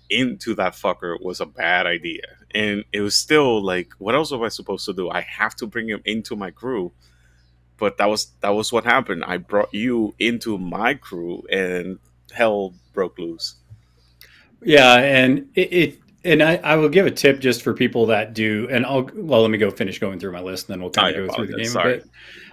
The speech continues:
Speaker 2: But no, you're good. Getting a little ahead. We're, we're fine. But obviously, so I took the title. I had the Metallurgist just because, uh, you'll see in a reason <laughs> or in, in a minute.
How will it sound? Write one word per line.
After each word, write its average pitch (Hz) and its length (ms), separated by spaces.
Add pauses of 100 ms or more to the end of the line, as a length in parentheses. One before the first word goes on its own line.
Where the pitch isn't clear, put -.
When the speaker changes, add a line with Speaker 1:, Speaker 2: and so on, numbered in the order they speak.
(120)
Speaker 2:
But 160 260
no, 165 140
you're 147 120
good. 104 280 (120)
Getting 156 180
a 147 40
little 139 220
ahead. 110 200
We're, 117 240
we're 120 100
fine. 101 380 (300)
But 131 120
obviously, 147 380
so 139 120
I 127 60
took - 180
the 143 80
title. 127 500
I 120 120
had 120 200
the 113 40
Metallurgist 120 920
just 110 280
because, 110 680 (480)
uh, 101 120
you'll 98 200
see 110 160
in 98 80
a 95 40
reason 107 640
<laughs> 127 100
or 135 180
in, 110 120
in 117 220
a 107 40
minute. 110 360